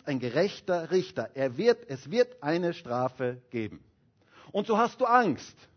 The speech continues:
Und dann kommt der große Bruder, dein genialer Anwalt, beugt sich zu dir und sagt, „Du,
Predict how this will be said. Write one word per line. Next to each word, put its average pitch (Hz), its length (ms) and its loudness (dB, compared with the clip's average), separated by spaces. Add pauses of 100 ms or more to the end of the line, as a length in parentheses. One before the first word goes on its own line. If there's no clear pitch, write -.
(720)
Und 131 140 -4
dann 131 160 -2
kommt 240 340 0 (720)
der 127 100 2
große 180 540 -4
Bruder, 143 520 -2 (280)
dein 165 280 0
genialer 139 540 -2
Anwalt, 120 500 -2 (300)
beugt 175 340 0
sich - 220 -12
zu 143 240 -10
dir 139 240 -6
und 123 160 -12
sagt, 117 320 -2 (460)
„Du, 143 260 -6